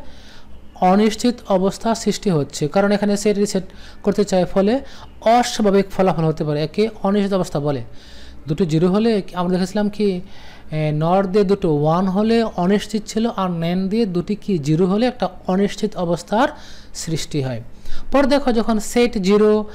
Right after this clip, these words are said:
তারপরে রিসেট ওয়ান, তখন এটি সবসময় কী করে? আউটপুট কিউ ওয়ানে, কিউ ইকুয়াল ওয়ান স্টেটে পরিবর্তন করে, উন্নীত করে। এই অবস্থাকে সেট করা বলে। তার মানে কি এখানে সেট জিরো রিসেট ওয়ান হলে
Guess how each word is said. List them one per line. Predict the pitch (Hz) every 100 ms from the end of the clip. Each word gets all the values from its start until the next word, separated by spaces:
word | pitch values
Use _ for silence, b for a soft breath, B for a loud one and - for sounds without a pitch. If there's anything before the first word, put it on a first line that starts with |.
| B B
তারপরে | - 185 185
রিসেট | 196 233 214
ওয়ান, | 190 185 190 185 185 B B -
তখন | 214 220
এটি | 214 214
সবসময় | 220 202 226
কী | 220
করে? | 220 208 185
আউটপুট | 190 190 196 233 233 -
কিউ | 208 220 185
ওয়ানে, | 185 196 240 254 - - B B B B -
কিউ | 202 208
ইকুয়াল | 220 233
ওয়ান | 190 185 190 220
স্টেটে | - 190 190
পরিবর্তন | 190 175 165 160
করে, | 147 143 131 104 - B B B -
উন্নীত | 175 175 165
করে। | 156 151 -
এই | 190
অবস্থাকে | 196 202 - 185 226
সেট | - 185 180
করা | - 170 135
বলে। | 135 113 - B B B
তার | 214
মানে | 226 226
কি | 220 165 175 - -
এখানে | 175 185
সেট | 185 - 151
জিরো | 135 147 165 226 190
রিসেট | 147 - 160
ওয়ান | 156 151
হলে | 147 175 214